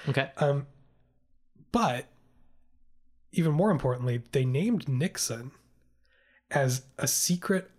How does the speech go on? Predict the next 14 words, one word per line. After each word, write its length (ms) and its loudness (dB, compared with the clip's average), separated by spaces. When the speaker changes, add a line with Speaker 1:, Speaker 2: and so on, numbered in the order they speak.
Speaker 2:
unindicted 680 2
co-conspirator, 880 -10
which 200 -2
means 280 4
that 220 2
they 120 2
believed 460 2
that 100 0
he 160 0
was 140 4
involved 480 0
in 100 2
the 60 0
conspiracy, 880 -2